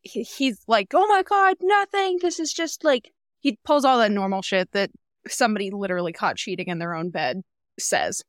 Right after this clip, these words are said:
All the bullshit. And she's like, "Fuck that." And then she sees him, like,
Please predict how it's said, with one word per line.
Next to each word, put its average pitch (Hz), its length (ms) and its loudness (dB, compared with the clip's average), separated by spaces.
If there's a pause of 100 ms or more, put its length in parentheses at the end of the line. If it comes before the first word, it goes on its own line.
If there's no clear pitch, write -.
(180)
All 220 160 0
the 208 60 0
bullshit. 143 440 -6 (720)
And 247 180 4
she's 262 200 -2
like, 208 180 4
"Fuck 302 300 2
that." 233 320 6
And 233 180 2
then 220 200 0 (300)
she 294 220 0
sees - 240 -2
him, 302 360 4
like, 226 220 4